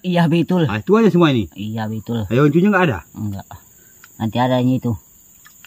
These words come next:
Speaker 1: Cari lagi.
Speaker 2: Kita raba dulu. Rasa raba, terawang. Aduh.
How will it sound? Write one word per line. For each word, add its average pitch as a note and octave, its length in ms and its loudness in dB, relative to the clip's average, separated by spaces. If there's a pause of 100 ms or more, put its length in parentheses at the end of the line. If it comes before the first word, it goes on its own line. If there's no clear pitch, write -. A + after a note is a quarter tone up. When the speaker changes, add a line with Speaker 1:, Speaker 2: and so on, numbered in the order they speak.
(1700)
Speaker 1:
Cari G#2+ 300 -8
lagi. A2+ 400 -4 (680)
Speaker 2:
Kita G2+ 220 -4
raba A2+ 320 2
dulu. A2 240 2 (1400)
Rasa A#2 440 0
raba, A#2+ 480 0 (360)
terawang. A#2 440 0 (3000)
Aduh. D3+ 480 0